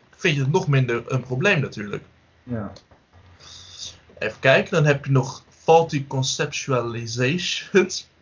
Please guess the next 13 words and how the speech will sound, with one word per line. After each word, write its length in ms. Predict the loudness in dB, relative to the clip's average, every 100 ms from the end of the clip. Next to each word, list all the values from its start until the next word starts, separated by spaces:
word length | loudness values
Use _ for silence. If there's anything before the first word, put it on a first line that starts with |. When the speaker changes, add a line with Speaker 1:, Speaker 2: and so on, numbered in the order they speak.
| -14
Speaker 1:
zijn 120 | -8
echt 100 | -4
hele 260 | 0 2 2
lange 260 | 0 0 0
woorden 320 | 0 2 2
allemaal. 340 | 0 -2 -4 -10 -20 _ _ -14 -14 -16 _
Ehm, 680 | 6 8 10 10 8 6 2 -4 -12 -20 -18 -14 -14 -16 -20 _ _ _
dat 160 | -2
gaat 280 | 2 0 2
over 280 | 0 0 0
de 160 | 0 -2
interpretatie 840 | -6 -12 -2 0 0 -2 -4 -4
van 360 | 0 2 2